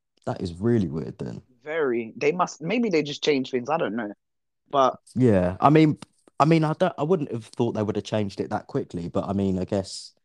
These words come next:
Speaker 1: they just decided they were gonna change it.
Speaker 2: I guess so. Well, with all the new rules and regulation, then
Speaker 1: Yeah,
Speaker 2: people, I don't
Speaker 1: exactly.
Speaker 2: know, but see, every single episode we teach each, we teach each other something new.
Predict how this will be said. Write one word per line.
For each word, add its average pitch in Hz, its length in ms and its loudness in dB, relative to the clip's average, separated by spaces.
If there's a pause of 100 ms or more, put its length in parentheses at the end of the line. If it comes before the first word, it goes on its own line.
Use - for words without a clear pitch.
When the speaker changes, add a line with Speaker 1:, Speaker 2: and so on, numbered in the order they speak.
(840)
Speaker 1:
they 85 200 -10 (280)
just - 200 -10
decided 90 380 -6
they 87 100 -6
were 85 80 -4
gonna 87 140 -6
change 95 340 -8
it. 76 140 -12 (540)
Speaker 2:
I 95 80 -16 (100)
guess - 180 -20
so. 156 340 -16
Well, 120 140 -10
with 120 180 -12
all 147 100 -6
the 139 100 -6
new 135 220 -10
rules 135 240 -10
and 117 100 -16
regulation, 107 680 -12
then 113 140 -14
Speaker 1:
Yeah, 98 180 -6
Speaker 2:
people, 87 220 -6
I - 80 -6
don't - 140 -10
Speaker 1:
exactly. - 20 -6
Speaker 2:
know, 85 180 -8
but 117 140 -14 (680)
see, 254 300 -6 (680)
every 220 320 0
single 190 420 -2
episode 143 600 -6
we 156 140 -10
teach 175 300 -10
each, 160 160 -8 (160)
we 156 160 -8
teach 190 300 -10
each 170 180 -10
other 156 240 -4
something 151 520 -10
new. 180 220 -6